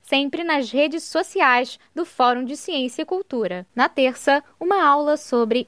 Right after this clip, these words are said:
intelectuais negras e na quinta, uma apresentação do Cancioneiros do ipub, grupo musical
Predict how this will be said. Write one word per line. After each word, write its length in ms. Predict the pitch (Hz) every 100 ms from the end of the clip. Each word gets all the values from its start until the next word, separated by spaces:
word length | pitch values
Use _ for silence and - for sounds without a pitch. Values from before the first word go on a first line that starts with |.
| -
intelectuais 960 | 330 403 370 349 349 262 247 277 262
negras 580 | 247 254 240 190 - - -
e 80 | 277
na 140 | 381
quinta, 520 | - 240 233 240 240 - -
uma 340 | 220 202 - -
apresentação 1120 | 277 381 392 370 302 320 349 349 233 220 233 _ 220
do 140 | 240
Cancioneiros 840 | - 262 247 240 233 247 254 240
do 120 | 220
ipub, 580 | 302 339 285 285 208 170 - _ _
grupo 360 | 277 320 392
musical 640 | 349 277 330 - 240 240